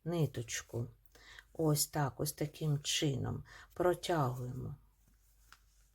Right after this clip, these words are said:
через у нас ось цей моточок, який ми зробили, і дуже щільно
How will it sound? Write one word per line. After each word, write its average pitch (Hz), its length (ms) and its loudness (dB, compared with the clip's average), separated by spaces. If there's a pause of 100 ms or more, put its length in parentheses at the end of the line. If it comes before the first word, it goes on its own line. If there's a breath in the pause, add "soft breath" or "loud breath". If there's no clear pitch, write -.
(1200)
через - 880 0 (1300)
у 143 80 -2
нас 135 480 -2
ось - 180 -8
цей 139 260 0
моточок, 160 920 4
який 214 320 2
ми 208 200 2
зробили, 214 800 4 (540 loud breath)
і 185 420 4 (120)
дуже 147 840 2
щільно 147 840 4